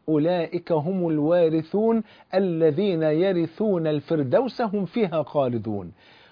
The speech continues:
ورد في الحديث الذي رواه البخاري ومسلم عن ابن مسعود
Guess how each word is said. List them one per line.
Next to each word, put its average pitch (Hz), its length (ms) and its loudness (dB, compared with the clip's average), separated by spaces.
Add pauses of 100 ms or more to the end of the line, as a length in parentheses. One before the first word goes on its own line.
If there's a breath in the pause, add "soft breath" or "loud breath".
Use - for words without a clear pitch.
(120 soft breath)
ورد 226 320 2
في - 120 -10
الحديث 175 440 -4 (540)
الذي 151 400 4
رواه 147 320 2
البخاري 147 560 -4
ومسلم 165 600 -4 (840)
عن 127 200 -2
ابن 151 280 -2
مسعود 160 560 -2